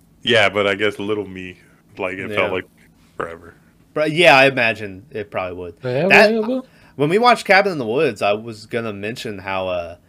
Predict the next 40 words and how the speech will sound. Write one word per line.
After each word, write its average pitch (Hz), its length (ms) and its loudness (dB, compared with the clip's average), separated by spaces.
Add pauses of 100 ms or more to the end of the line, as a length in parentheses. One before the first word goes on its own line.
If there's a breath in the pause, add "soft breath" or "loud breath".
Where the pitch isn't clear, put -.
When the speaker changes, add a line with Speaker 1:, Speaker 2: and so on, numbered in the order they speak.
(260 soft breath)
Speaker 2:
like, 107 200 0
Cabin 196 240 2
in 185 40 -6
the 170 60 -6
Woods 170 200 -6
was, 120 120 -10
like, 117 100 0
an 107 80 -6
hour 117 300 -4
forty 110 420 -6
or 143 80 -4
whatever. 156 440 -4 (720 soft breath)
Uh, 131 300 4
a 135 120 0
testament 202 500 0
to 127 60 -14
how 131 160 2
good 120 260 -4
I 104 80 2
thought 107 220 -4
that 104 100 -8
movie 101 180 -8
was. 104 280 -6
It 214 200 0
flew 165 380 -4
by. 120 440 0 (120)
Like, 123 200 0
the 143 100 -2
movie 196 340 0
was 120 160 -2
almost 127 340 -2
over, 113 440 0
and 104 100 -4
I 127 120 -2
was 120 120 -8
like, 95 160 -6
"It's 220 300 -6
almost 214 300 -12
over?" 269 360 -10 (640 soft breath)
The 139 40 -16